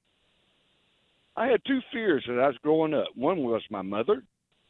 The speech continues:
and the other one was God. And like I said, I'm not here to preach on your show.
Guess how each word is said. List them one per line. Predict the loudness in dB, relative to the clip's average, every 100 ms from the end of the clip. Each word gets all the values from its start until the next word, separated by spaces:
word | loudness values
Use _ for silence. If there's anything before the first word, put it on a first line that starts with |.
| _ _ _ _ _ _ -4
and | 0
the | 4
other | 4 4
one | 0 0
was | -2 0
God. | 2 2 0 -14 _ _ _ _ _ _ _ _ _ _ _ _ _ _ _ _ _ _ _ _ _ _
And | -4 -4 0
like | -2 0
I | 0 0
said, | -2 0
I'm | -2 0
not | 0 -2 -10
here | -6 0 0 -2 -8
to | -16 -8
preach | 0 0 0 -8 -8
on | -6 -4
your | -4 -4 -2
show. | -2 -2